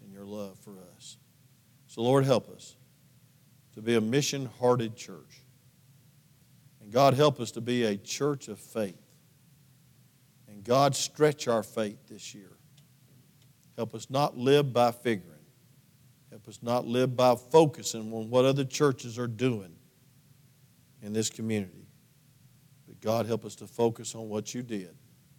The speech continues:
when you died on the cross of Calvary and three days later rose from the dead, and what you did the day you saved us. Thank you, Lord, for being our missionary. And thank you for coming to us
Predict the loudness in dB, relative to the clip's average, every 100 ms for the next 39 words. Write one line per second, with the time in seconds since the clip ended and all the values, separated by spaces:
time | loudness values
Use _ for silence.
0 | _ _ _ _ _ _ _ -20 -20 -4
1 | 0 2 0 -4 -10 -16 -20 -20 -4 -2
2 | -2 -6 -12 -4 -4 -4 -8 -20 -20 _
3 | _ -12 -8 -6 -6 -6 -6 -4 -6 -8
4 | -2 0 0 -6 -14 -10 -10 -12 -18 _
5 | _ _ _ _ _ -8 -6 -4 -4 0
6 | 0 0 -4 0 2 2 -4 -6 -4 -4
7 | -6 -20 -20 -20 _ _ _ _ _ _
8 | _ _ _ _ _ -4 -2 -2 -4 -2
9 | 0 0 -4 -8 -6 -4 -6 -6 -10 -12
10 | -16 -20 -20 _ _ _ _ _ _ _
11 | _ _ _ _ _ _ -6 2 2 2
12 | -2 -4 -12 0 0 2 4 4 4 -2